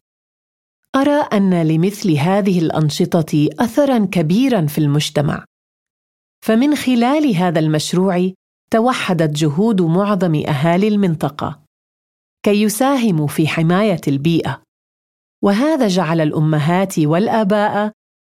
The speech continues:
يبتهجون بالإنجازات، وأصبح الطلاب أكثر مسؤولية تجاه إعادة التدوير وأكثر حماسا لخدمة الآخرين.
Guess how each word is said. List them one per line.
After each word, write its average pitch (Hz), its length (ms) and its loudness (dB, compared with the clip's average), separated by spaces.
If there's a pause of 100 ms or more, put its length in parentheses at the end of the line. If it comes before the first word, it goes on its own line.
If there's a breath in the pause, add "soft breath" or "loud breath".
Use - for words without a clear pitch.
(120)
يبتهجون 214 840 0
بالإنجازات، 147 1000 0 (840)
وأصبح 190 540 -2
الطلاب 214 640 0
أكثر 185 560 -2
مسؤولية 160 960 0 (460)
تجاه 220 680 0
إعادة 185 420 0
التدوير 156 720 -2 (480)
وأكثر 254 560 0
حماسا 160 800 -2 (240)
لخدمة 208 540 0
الآخرين. 151 840 -2